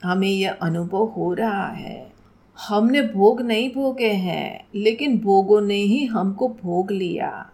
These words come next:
न हमने तप किए, लेकिन हम ही संतप्त होते रहे। काल समाप्त नहीं हुआ, हम ही समाप्त हो गए। और तृष्णा,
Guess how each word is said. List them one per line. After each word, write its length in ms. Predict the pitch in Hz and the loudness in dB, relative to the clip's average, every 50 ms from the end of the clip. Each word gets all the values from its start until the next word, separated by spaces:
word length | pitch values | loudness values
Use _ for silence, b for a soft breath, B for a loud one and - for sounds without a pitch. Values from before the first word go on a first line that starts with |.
| _ _ _ _ _ _ b b b b b b b b b b b b 208 | _ _ _ _ _ _ b b b b b b b b b b b b 4
न 80 | 214 | 4
हमने 440 | 247 285 285 269 285 285 285 294 302 | 4 4 4 0 0 0 0 -2 -2
तप 460 | 294 - - 226 220 254 269 285 269 - | -4 2 4 6 6 6 6 2 -6 -6
किए, 440 | 285 285 277 262 214 175 160 139 - 185 | -4 -2 2 2 2 2 2 0 -2 -2
लेकिन 360 | 202 226 247 240 254 262 226 | -2 -2 0 0 -2 0 0
हम 260 | 202 190 180 190 208 | 0 0 0 0 0
ही 180 | 190 226 277 302 | 0 -2 -2 -2
संतप्त 640 | - - 269 254 247 240 233 262 262 262 - - 277 | -2 0 0 0 -2 -2 -2 -4 -4 -4 -4 -6 -4
होते 460 | 277 269 262 262 269 - 208 170 - | -2 -2 -4 -4 -2 -4 -4 -4 -4
रहे। 340 | - - - - - - - - - - _ _ _ _ _ _ _ - | -6 -8 -10 -12 -16 -18 -20 -20 -20 -20 _ _ _ _ _ _ _ 2
काल 280 | 185 180 185 196 202 | 4 6 8 6 6
समाप्त 640 | 202 202 - 220 196 190 185 170 170 175 175 - - | 4 0 0 0 0 0 2 0 -2 -2 -4 -6 -4
नहीं 340 | 190 180 175 185 180 185 190 | -4 -2 -2 -2 -4 -2 -2
हुआ, 680 | 196 196 196 190 190 196 196 202 190 185 180 - - - | -2 -2 -2 -4 -2 0 2 2 2 2 0 -2 -4 -8
हम 260 | 170 170 180 180 175 175 | -8 -6 -4 -4 -4 -4
ही 220 | 160 165 208 - | -2 -2 -2 -2
समाप्त 600 | - - 302 277 269 247 214 180 170 - - 185 | 0 -2 -2 -2 -4 -4 -4 -4 -6 -6 -8 -8
हो 320 | 175 170 165 - - - - - | -8 -8 -8 -10 -10 -12 -12 -14
गए। 320 | 143 143 - - - - - - - _ - - - | -14 -14 -14 -14 -16 -18 -20 -20 -20 _ -16 -4 -2
और 140 | 190 185 190 | -2 -2 -2
तृष्णा, 800 | - - 180 175 170 170 170 - - 208 226 262 311 359 415 | -6 -4 -4 -2 -2 -2 -4 -4 -4 -2 -2 -2 -2 -4 -8